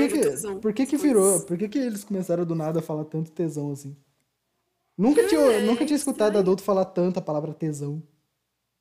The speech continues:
Speaker 1: Pois é.
Speaker 2: Eu lembro que minha
Speaker 1: É
Speaker 2: psicóloga
Speaker 1: estranho.
Speaker 2: falava pra mim, ela,
Speaker 1: Sério?
Speaker 2: tipo, ela falava, tipo, "Não, porque, sabe, às vezes a gente falta, falta um pouco de tesão nas coisas." Eu falava, "Porra é essa? Como assim, <laughs> velho?"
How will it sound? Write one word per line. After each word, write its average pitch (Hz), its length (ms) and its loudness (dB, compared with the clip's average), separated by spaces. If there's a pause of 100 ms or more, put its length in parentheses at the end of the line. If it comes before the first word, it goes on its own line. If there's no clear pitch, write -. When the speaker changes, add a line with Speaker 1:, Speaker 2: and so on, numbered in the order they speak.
(840)
Speaker 1:
Pois 302 160 -8
é. 254 280 -12 (840)
Speaker 2:
Eu 160 80 -4
lembro 170 120 0
que 202 60 0
minha 196 80 2
Speaker 1:
É - 20 0
Speaker 2:
psicóloga 196 460 0 (120)
Speaker 1:
estranho. 226 80 -8
Speaker 2:
falava 190 220 2
pra 175 180 0
mim, 170 240 -4 (440)
ela, 156 360 0
Speaker 1:
Sério? 151 220 -2
Speaker 2:
tipo, 151 360 -4 (240)
ela 247 180 2
falava, 196 280 0
tipo, 208 320 -2 (200)
"Não, 185 360 -2 (240)
porque, 233 300 -2
sabe, 233 260 -2
às 190 100 -4
vezes 208 220 2
a 240 40 -4
gente 247 240 -6
falta, 233 440 -2
falta 196 240 -4
um - 20 -4
pouco 220 220 -12
de 226 80 -8
tesão 202 540 -4
nas 170 160 -2
coisas." 156 360 -4
Eu 139 80 -6
falava, 156 220 -12 (380)
"Porra 214 280 -2
é 185 80 0
essa? 196 220 -2
Como 170 140 -4
assim, 196 280 2
<laughs> 208 60 0
velho?" 165 180 -2